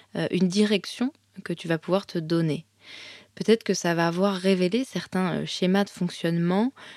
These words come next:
euh, certaines pensées que toi-même tu t'infliges. Et dans ce cas-là, eh bien, peut-être que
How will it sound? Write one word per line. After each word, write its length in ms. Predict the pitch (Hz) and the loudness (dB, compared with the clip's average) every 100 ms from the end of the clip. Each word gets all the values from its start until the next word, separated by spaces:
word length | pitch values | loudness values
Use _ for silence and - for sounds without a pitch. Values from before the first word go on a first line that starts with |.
| - - | -16 -6
euh, 180 | 160 160 | -4 -4
certaines 460 | - 170 175 170 | -6 -6 -2 -4
pensées 500 | - 165 160 - 262 | -2 -4 -4 -4 -4
que 220 | - 185 | -2 -2
toi-même 480 | 190 - 175 175 190 | -2 -4 0 2 0
tu 140 | 180 - | -2 -4
t'infliges. 600 | 175 170 - 143 151 - _ _ _ _ - - - - _ _ _ _ _ _ - | -2 -2 -4 -6 -8 -14 _ _ _ _ -20 -20 -20 -20 _ _ _ _ _ _ 0
Et 80 | 185 | 4
dans 140 | 170 | 4
ce 80 | - | 2
cas-là, 420 | 160 156 190 240 | 0 2 4 4
eh 40 | 196 | 2
bien, 220 | 170 160 | 2 0
peut-être 420 | 170 208 220 - | 2 2 2 -4
que 340 | - 180 185 | 0 2 2